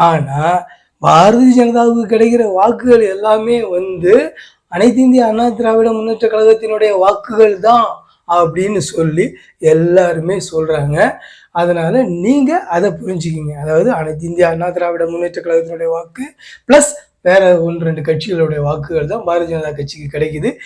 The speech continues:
டி எம் கேனுடைய வாக்கு, வாக்கு வந்து கிடைக்கல. இதுதான் உண்மை. அப்படிங்கும்போது, அஹ், பாரதிய ஜனதா கட்சி வந்து எல்லாருக்குமே தெரியும், நீங்க என்ன சொன்னாலும் சரி அது வளர்ந்துட்டு தான் இருக்கு. நீங்க அதை வந்து எப்படி,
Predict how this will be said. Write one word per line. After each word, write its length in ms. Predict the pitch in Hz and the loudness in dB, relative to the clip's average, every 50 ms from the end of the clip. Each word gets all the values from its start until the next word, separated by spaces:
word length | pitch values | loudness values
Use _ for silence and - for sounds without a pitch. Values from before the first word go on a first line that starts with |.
| - - _ | -20 -20 _
டி 140 | - 208 277 | -2 0 0
எம் 160 | 285 254 214 | 2 2 0
கேனுடைய 320 | 190 185 170 165 156 156 156 | 0 -2 -2 0 -2 -2 -2
வாக்கு, 360 | 151 147 143 139 - 156 151 147 143 | -2 -4 -4 -4 -6 -6 -6 -4 -2
வாக்கு 300 | 156 160 165 160 - 156 | -2 -2 -2 -2 -4 -4
வந்து 220 | 143 139 147 190 208 - | -4 -4 -2 -4 -6 -4
கிடைக்கல. 380 | - 175 175 180 165 156 139 139 - _ _ _ _ _ _ _ _ _ - | -2 0 2 2 2 0 -2 -6 -8 _ _ _ _ _ _ _ _ _ -6
இதுதான் 360 | 185 180 165 151 160 165 160 | -4 -2 -2 -2 -4 -4 -4
உண்மை. 300 | 151 151 151 147 156 202 - - - - - - - | -4 -4 -2 -2 -2 -2 -4 -6 -10 -20 -20 -10 -4
அப்படிங்கும்போது, 800 | 190 196 190 196 208 190 180 170 165 160 160 170 165 151 147 147 185 247 - - - _ _ | -2 0 0 0 -2 -2 -2 -2 -2 0 2 2 2 2 2 2 2 2 0 -10 -20 _ _
அஹ், 220 | - 202 185 180 175 | -6 -4 -2 0 2
பாரதிய 320 | 180 226 277 294 262 214 | 4 4 4 4 2 2
ஜனதா 240 | 233 214 208 196 185 | 0 0 2 2 0
கட்சி 280 | 160 170 160 143 - - 175 | 0 0 -4 -4 -4 -4 -2
வந்து 300 | 160 160 160 156 185 247 285 - _ _ _ _ - | 0 0 0 -2 -2 -4 -4 -6 _ _ _ _ -2
எல்லாருக்குமே 440 | 180 202 226 240 226 240 240 233 | 2 4 4 4 4 4 2 2
தெரியும், 300 | 180 196 190 190 175 160 | 2 2 0 0 0 0
நீங்க 180 | 160 165 165 160 160 | 0 0 2 2 2
என்ன 200 | 160 190 240 277 | 2 2 0 2
சொன்னாலும் 380 | 247 240 233 226 226 226 208 196 | 2 2 2 2 0 -2 -2 -4
சரி 140 | 202 247 226 | 0 0 2
அது 160 | 185 175 156 | 2 0 0
வளர்ந்துட்டு 420 | 151 160 180 214 247 247 233 226 254 | 0 2 2 2 4 2 2 2 0
தான் 140 | 247 220 | 0 0
இருக்கு. 240 | 190 175 165 170 180 - _ _ _ _ _ _ _ _ _ _ _ _ _ _ _ _ _ _ _ _ _ - | 0 -4 -6 -10 -14 -14 _ _ _ _ _ _ _ _ _ _ _ _ _ _ _ _ _ _ _ _ _ -6
நீங்க 400 | 190 196 233 285 320 320 302 294 269 | 0 4 6 6 6 6 4 4 4
அதை 180 | 233 220 226 208 | 4 4 2 2
வந்து 240 | 202 208 226 220 226 | 2 0 -2 0 0
எப்படி, 220 | 208 185 185 202 | 0 0 0 0